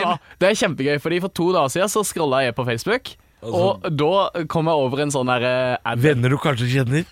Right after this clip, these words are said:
Speaker 1: Nesten.
Speaker 2: <laughs> Doktor Alban?
Speaker 1: Eh, det, det var med venner å gjøre.
Speaker 2: Ja, ja, ja.
Speaker 1: Må du svelge, Christer. Ja. Eh, og så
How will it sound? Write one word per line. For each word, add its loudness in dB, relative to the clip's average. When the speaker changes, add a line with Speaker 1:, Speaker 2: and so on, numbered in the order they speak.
Speaker 1:
Nesten. 0
Speaker 2:
<laughs> -2
Doktor 2
Alban? 0
Speaker 1:
Eh, 2
det, 0
det -2
var 4
med 4
venner 2
å 4
gjøre. -4
Speaker 2:
Ja, 4
ja, 4
ja. -6
Speaker 1:
Må -2
du 0
svelge, -2
Christer. -8
Ja. 0
Eh, 4
og 2
så 2